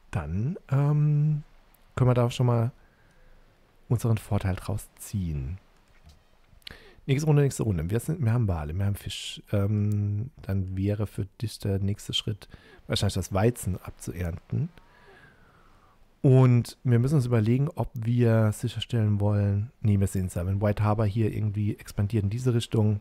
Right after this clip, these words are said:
dann kaufen wir hier oben alles weg. Wir kaufen das Eisen weg, wir kaufen das Elfenbein weg. Und dann sollten wir safe sein, auch wenn das vier Geländefelder sind. Die erste Karawane vom White Harbor, ähm, kommt bei uns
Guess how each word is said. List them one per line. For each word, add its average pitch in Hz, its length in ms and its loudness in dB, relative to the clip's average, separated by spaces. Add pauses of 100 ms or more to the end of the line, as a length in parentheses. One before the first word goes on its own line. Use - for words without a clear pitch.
(140)
dann 92 160 -6
kaufen 104 300 -2
wir 95 40 2
hier 90 80 -2
oben 85 140 -6
alles 82 220 -10
weg. - 200 -12
Wir 104 100 -8
kaufen 107 200 -4
das 101 140 -4
Eisen 104 260 -4
weg, 101 160 -4
wir 107 80 -10
kaufen - 240 -10
das 101 140 -14
Elfenbein 87 420 -8
weg. 90 160 -10 (540)
Und 123 60 0
dann 107 100 2
sollten 101 240 -2
wir 92 80 0
safe 123 320 0
sein, 110 540 -4 (420)
auch 113 180 0
wenn 127 80 2
das 107 200 -2
vier 131 640 0 (400)
Geländefelder 87 640 -6
sind. 98 280 -14 (920)
Die 147 60 4
erste 202 180 0
Karawane 202 460 2
vom 151 200 0
White 131 260 0
Harbor, 135 380 0 (400)
ähm, 110 540 0 (120)
kommt 113 520 0
bei 98 200 -2
uns 87 360 -6